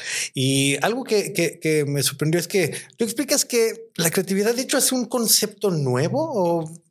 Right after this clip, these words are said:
reciente que no, entonces no, antes no había, antes cómo se nos ocurrían las cosas. No, ma-, ma-, estoy bromeando, más bien,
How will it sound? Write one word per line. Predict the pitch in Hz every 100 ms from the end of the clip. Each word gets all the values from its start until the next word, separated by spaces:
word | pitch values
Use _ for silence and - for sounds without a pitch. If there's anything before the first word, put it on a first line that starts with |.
| 165 165
reciente | 185 156 - 147 143 170 185 247 254
que | 190
no, | 180 190 220 233 - _
entonces | 170 196 226 214
no, | 220
antes | - 190 214
no | 214
había, | 196 262 311 -
antes | 185 -
cómo | - 247
se | 226
nos | 196
ocurrían | 185 175 185
las | 202
cosas. | - 180 165
No, | 175 147
ma-, | 147 147
ma-, | 147 143 147 139 147
estoy | -
bromeando, | 160 143 135 135
más | 156 170
bien, | 147